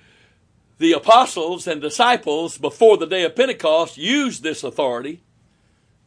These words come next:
And John the Baptist came preaching the kingdom of God, and Jesus came preaching the kingdom of God, and he sent the disciples out preaching the kingdom of God, and he told them, "When you, uh, heal the sick, tell people the kingdom of God's come nigh to you."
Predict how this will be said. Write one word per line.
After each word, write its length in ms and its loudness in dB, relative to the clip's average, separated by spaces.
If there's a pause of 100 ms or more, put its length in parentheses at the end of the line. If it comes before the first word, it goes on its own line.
(1000)
And 300 0 (280)
John 220 4
the 80 -2
Baptist 340 0
came 200 -6
preaching 340 -6
the 80 -12
kingdom 320 -10
of 80 -14
God, 280 -2
and 100 -10
Jesus 400 0
came 200 -4
preaching 300 -8
the 60 -10
kingdom 340 -10
of 60 -14
God, 320 -2 (280)
and 140 0
he 140 -2
sent 260 -4
the 80 -6
disciples 540 2
out 240 2
preaching 320 -4
the 80 -12
kingdom 320 -10
of 100 -16
God, 320 -2 (320)
and 100 -2
he 140 -6
told 300 4
them, 240 -4 (160)
"When 260 0
you, 420 -2
uh, 500 6
heal 340 -4
the 80 -2
sick, 280 -4
tell 220 8
people 420 -4 (240)
the 120 -2
kingdom 260 -2
of 120 -4
God's 260 2
come 220 -2
nigh 180 -4
to 160 -8
you." 100 -14